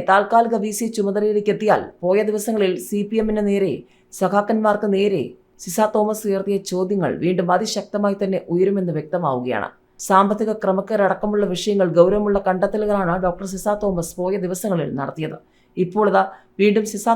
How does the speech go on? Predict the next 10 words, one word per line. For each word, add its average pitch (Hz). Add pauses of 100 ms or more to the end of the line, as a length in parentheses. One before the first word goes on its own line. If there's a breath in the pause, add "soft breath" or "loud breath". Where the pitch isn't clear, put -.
തോമസ് 208
എത്തിയാൽ 180 (500)
വലിയ 185
തിരിച്ചടി 202 (180)
സി 196
പി 202
എമ്മിന് 190 (140)
നേരിടേണ്ടി 190
വരുമെന്ന് 151
വ്യക്തം. 123